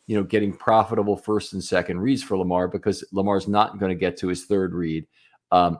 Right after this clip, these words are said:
although that's something they really need to work with Lamar on, is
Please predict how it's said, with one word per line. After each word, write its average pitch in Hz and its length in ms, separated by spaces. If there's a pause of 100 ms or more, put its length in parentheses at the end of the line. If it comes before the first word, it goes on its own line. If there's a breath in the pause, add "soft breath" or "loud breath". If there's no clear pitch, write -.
although 104 220
that's 117 300
something 107 600
they 95 140
really 110 540
need 98 240
to - 100
work 95 420
with 98 200
Lamar 95 340
on, 92 420
is 92 260